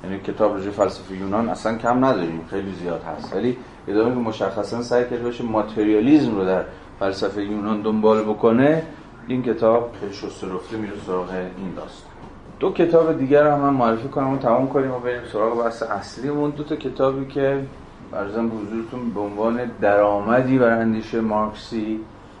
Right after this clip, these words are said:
به نظر میاد بهترین منابعی است که ما الان در فارسی داریم و خوشبختانه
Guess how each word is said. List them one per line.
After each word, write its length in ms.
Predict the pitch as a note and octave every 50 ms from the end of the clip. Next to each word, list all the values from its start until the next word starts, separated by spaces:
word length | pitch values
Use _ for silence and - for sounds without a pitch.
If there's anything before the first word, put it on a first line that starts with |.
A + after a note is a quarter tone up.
| - - -
به 60 | G#2
نظر 340 | G2+ G2 F#2 F#2 G2+ G#2 G#2
میاد 200 | G#2 G#2+ G#2+ F2+
بهترین 460 | F#2 G#2 G2+ G2+ - - F#2 F#2+ G2
منابعی 460 | G2 F#2+ F#2 F#2 F#2 F#2 F#2 G#2 A2
است 160 | A2 - -
که 80 | A2+ G#2+
ما 300 | G2+ G2+ G#2 G#2 G#2+ G2
الان 320 | F#2 F#2 F2+ F#2 G2 G2+
در 180 | G2 G2+ G2+ G2+ G2+ - - - - - - - - - -
فارسی 480 | G#2 G2 G2 F#2 - - - A#2+ A2
داریم 340 | - A2+ F#2 - - - - - - - - - - F#2 -
و 200 | F#2 F2 F2+ E2+ D#2 - - - - - - - - - - - -
خوشبختانه 880 | - G#2 - - - - F#2+ F#2+ - - F#2+ F#2 F#2 F#2+ G2 G#2 G#2 F#2+